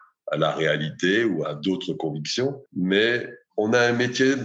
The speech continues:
d'entraîneur, je pense, qui n'est pas tellement, euh, livresque. C'est un métier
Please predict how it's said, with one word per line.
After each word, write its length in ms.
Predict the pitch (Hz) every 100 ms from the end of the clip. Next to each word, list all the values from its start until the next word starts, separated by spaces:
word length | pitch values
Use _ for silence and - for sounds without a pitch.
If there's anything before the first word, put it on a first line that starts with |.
| -
d'entraîneur, 580 | 101 104 113 110 117 143
je 80 | 117
pense, 320 | 104 127 131
qui 220 | - -
n'est 120 | 101 101
pas 260 | 101 123
tellement, 840 | 127 - 104 104 107 110 110 107 90
euh, 160 | 82 80 78 78 _ _
livresque. 720 | 95 101 107 120 - - - - _ _
C'est 500 | - - - - 107
un 120 | 104 101
métier 840 | 104 104 104 104 117 117 120 120